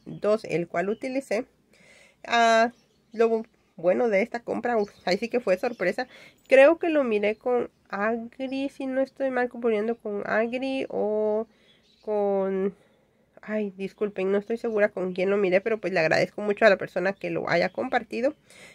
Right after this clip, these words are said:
que escaneó su recibo en la aplicación de Ibotta. ¿Se acuerdan que teníamos, am, reembolsos para esto la semana pasada?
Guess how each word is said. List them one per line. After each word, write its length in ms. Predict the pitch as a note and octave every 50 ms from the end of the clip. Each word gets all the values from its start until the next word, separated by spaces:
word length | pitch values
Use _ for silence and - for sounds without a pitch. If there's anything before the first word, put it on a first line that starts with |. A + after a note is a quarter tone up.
| _ _
que 100 | - B3
escaneó 500 | B3+ - C4 B3 B3 A#3+ A#3+ A#3+ B3 B3+
su 180 | B3+ - C4+ C4
recibo 540 | C4 C4 C4 - A#3 A3+ A#3 B3 A3+ -
en 80 | G#3+ A3
la 100 | A#3 A#3
aplicación 580 | A#3 - A3+ A3+ - G#3+ G3+ - G#3 G3 G3+ G3+
de 100 | G3+ G#3+
Ibotta. 440 | G#3+ A3 A#3+ B3+ C4+ C4 A#3 A#3 - _ - - - - - _
¿Se 80 | _ -
acuerdan 380 | A#3 - A#3+ A#3+ C4 D#4 E4+ -
que 100 | D#4+ C4+
teníamos, 680 | - A#3 A3+ A3 A3 A3+ A#3+ A#3+ B3 B3+ B3+ - -
am, 400 | A3+ G#3 G3 F#3+ F3+ E3+ E3+ F3 - _ _ _ _ _ _ _ _ _ _ _
reembolsos 440 | - G#3+ G#3+ G#3 G3+ G3+ - B3+ B3+
para 200 | - A#3 G#3 F#3
esto 180 | F3+ G3 - A3+
la 140 | A3 G#3+ A3
semana 340 | - A3+ G#3+ G#3 G3+ G#3+ G#3+
pasada? 460 | - A3 - - G3+ G3 A3 D4